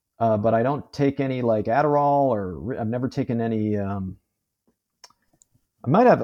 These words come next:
o-, o-, obsessive compulsive disorder, but as far as being, like, uh,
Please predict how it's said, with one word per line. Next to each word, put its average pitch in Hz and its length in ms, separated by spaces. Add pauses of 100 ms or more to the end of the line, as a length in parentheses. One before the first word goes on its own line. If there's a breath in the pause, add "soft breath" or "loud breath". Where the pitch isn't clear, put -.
o-, 135 200
o-, - 140
obsessive - 440
compulsive 131 480
disorder, 101 540 (800)
but 117 80
as 120 120
far 170 280
as 160 160
being, 151 320
like, 123 360
uh, 113 440